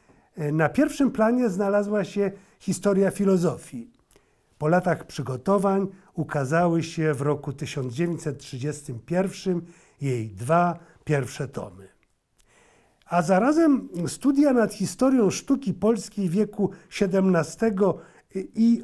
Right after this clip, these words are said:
osiemnastego, nie bez przyjacielskiego wpływu Zygmunta Batowskiego, stały się intensywniejsze.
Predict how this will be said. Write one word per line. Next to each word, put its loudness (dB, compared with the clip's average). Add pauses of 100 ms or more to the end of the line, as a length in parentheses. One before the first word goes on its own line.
osiemnastego, 2
nie 2
bez 0
przyjacielskiego -2
wpływu -2 (380)
Zygmunta 0
Batowskiego, -2 (360)
stały 0
się -2 (360)
intensywniejsze. -2